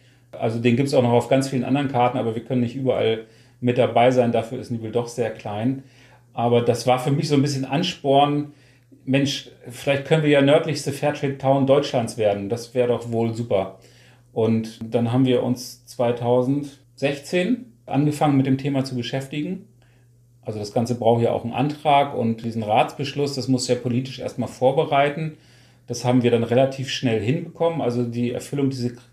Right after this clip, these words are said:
dieser Kriterien, und haben das dann beantragt, sodass wir zweitausendsiebzehn dann diese Auszeichnung bekommen haben.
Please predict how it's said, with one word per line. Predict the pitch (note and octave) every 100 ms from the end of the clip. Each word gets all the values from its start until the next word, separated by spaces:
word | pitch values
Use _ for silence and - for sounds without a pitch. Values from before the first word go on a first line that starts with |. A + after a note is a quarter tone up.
| _ -
dieser | A#2 A2+
Kriterien, | - - - C3+ D3+ E3 E3 E3 - _ - _ _ _
und | B2+ B2+ B2 A#2+ - -
haben | A#2+ C3
das | A#2+
dann | B2 C3
beantragt, | B2+ A#2+ C3+ C3+ B2+
sodass | - A2 - -
wir | -
zweitausendsiebzehn | - A#2+ A2+ C3+ - C3 A#2 A#2 - - _ _ _
dann | A2+ A2 A2
diese | A2 A2 A2 G#2+ G#2 G#2 -
Auszeichnung | A2+ C3 - A#2 G#2 A2
bekommen | G#2 - A#2+ A2 G2
haben. | F#2+ F#2 F#2+